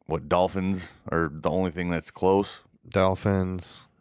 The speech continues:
Speaker 2: octopus.
Speaker 1: Octopus is another one, which that's another weird one, dude.
Speaker 2: I bet, like, orcas and, you know, any of those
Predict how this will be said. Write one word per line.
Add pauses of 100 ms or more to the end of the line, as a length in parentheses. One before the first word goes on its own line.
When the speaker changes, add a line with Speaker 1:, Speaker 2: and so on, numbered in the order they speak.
(100)
Speaker 2:
octopus.
Speaker 1:
Octopus
is
another
one,
which
that's
another
weird
one,
dude.
Speaker 2:
I
bet,
like,
orcas
and, (100)
you
know,
any
of
those